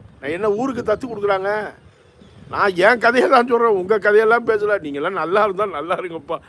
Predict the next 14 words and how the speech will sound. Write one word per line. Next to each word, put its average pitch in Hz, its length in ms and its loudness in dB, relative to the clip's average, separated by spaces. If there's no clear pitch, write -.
நான் 147 220 -2
என்ன 175 240 -2
பண்ண 156 240 -8
போறேன்? 143 300 -8
நான் 156 200 4
என்ன 208 240 2
பரிகாரமா 208 600 2
வைக்கிறேன்? 190 380 2
எனக்கு 196 220 2
வந்து 202 380 4
இதுக்கு 214 480 -2
கொடுங்க, 208 280 -4
அதை 180 180 0
கொடுங்கன்னு. 190 540 -4